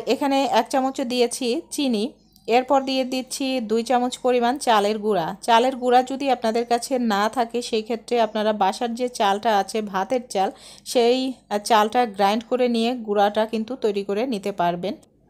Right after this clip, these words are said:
চাউলের গুঁড়া, চিনি এগুলো কিন্তু দারুণ স্ক্রাবিং হিসেবে কাজ করে। ত্বকের ময়লা, দাগ ছোপ তুলে দিতে, ময়লা পরিষ্কার করতে স্ক্রাবিং কিন্তু জরুরি। এটা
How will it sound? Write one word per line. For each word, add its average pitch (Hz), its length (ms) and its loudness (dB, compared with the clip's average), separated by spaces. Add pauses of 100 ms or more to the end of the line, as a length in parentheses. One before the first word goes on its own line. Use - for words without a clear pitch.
(180)
চাউলের 277 400 8
গুঁড়া, 285 300 6
চিনি 262 480 2
এগুলো 247 280 2
কিন্তু 262 260 -2
দারুণ 214 460 2
স্ক্রাবিং 226 420 2
হিসেবে 233 440 0
কাজ 208 360 2
করে। 208 420 2
ত্বকের 208 440 0
ময়লা, 208 640 2
দাগ 185 260 2
ছোপ 220 560 0
তুলে 208 260 -2
দিতে, 220 300 -2
ময়লা 190 300 0
পরিষ্কার 214 460 -4
করতে 220 420 -2
স্ক্রাবিং 269 440 0
কিন্তু 247 300 -6
জরুরি। 220 480 0
এটা 226 260 2